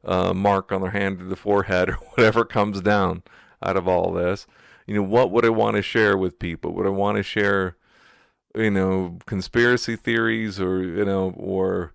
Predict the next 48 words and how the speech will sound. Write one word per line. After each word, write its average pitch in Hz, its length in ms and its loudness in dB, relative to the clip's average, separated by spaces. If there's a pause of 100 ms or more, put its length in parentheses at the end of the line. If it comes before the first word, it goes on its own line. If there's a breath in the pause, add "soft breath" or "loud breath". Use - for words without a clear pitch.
(320 soft breath)
you 104 140 -4
know, 98 80 0
how 110 220 2
to 92 240 4
look 95 280 -2
out 104 260 0
for 95 100 -10
the 95 120 -2
Antichrist 107 920 -2
or, 87 320 -4 (180)
or, 90 320 -6 (160)
you 110 80 -4
know, 95 140 -2
what, 101 220 0
what 104 360 -2
would 104 140 0
I 107 40 2
want 104 260 -2
people 101 260 -8
to 107 60 -6
know? 95 340 -2 (400 soft breath)
At 107 180 -2
the 120 120 -2
end 170 120 -2
of 123 80 -8
the 98 80 -4
day, 87 460 2 (100)
I 104 100 -2
want 113 300 -2
people 95 440 -4
to, 87 380 -6 (140)
to 98 100 -14
know 101 240 0
the 95 100 -4
gospel, 90 580 -6
to 90 100 -16
be 92 140 -6
familiar 104 480 -4
with 95 120 -6
the 95 60 -6
Word 95 240 -2
of 90 100 -12
God, 90 460 -4 (600 soft breath)
the 95 120 2
living 95 640 2
Word 87 240 0
of 82 140 -10
God, 85 480 -8